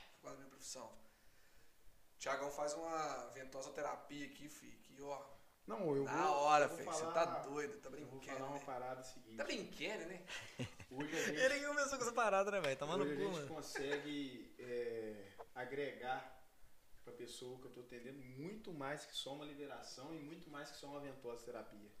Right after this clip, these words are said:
Speaker 1: Ô, o cara
Speaker 2: É uma
Speaker 1: mudou minha vida no esporte, mano.
Speaker 2: É uma manipulação, velho. O, o mais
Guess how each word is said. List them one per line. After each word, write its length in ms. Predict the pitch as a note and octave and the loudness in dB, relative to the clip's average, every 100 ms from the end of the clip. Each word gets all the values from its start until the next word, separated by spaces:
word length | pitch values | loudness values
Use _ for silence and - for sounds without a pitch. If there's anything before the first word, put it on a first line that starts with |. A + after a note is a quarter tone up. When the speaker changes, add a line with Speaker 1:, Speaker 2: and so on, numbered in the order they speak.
| - - - | -16 -18 -4
Speaker 1:
Ô, 180 | - B3 | 6 6
o 40 | - | 6
cara 200 | D#3+ E3+ | 2 2
Speaker 2:
É 20 | |
uma 180 | F#3+ G#3+ | 2 2
Speaker 1:
mudou 160 | E3+ | 4
minha 160 | A#3 G3+ | 4 4
vida 220 | E3+ F3+ | 2 -2
no 80 | F#3+ | 0
esporte, 500 | F#3 - E3 D3 D3 | -2 -2 -4 -4 -4
mano. 100 | - | -6
Speaker 2:
É 60 | D#3 | -2
uma 180 | E3 F3+ | 0 0
manipulação, 1080 | F3+ G#3+ A#3+ G#3+ - A#3 F#3 - - A#2 A2 | 2 2 0 -4 -6 0 0 0 -2 -4 -2
velho. 180 | G2 F#2+ - - - - - - | -6 -6 -14 -20 -20 -20 -16 -8
O, 60 | |
o 260 | B2 B2 C3 | -8 -6 -6
mais 460 | C3+ D#3+ A3+ - | 2 4 4 0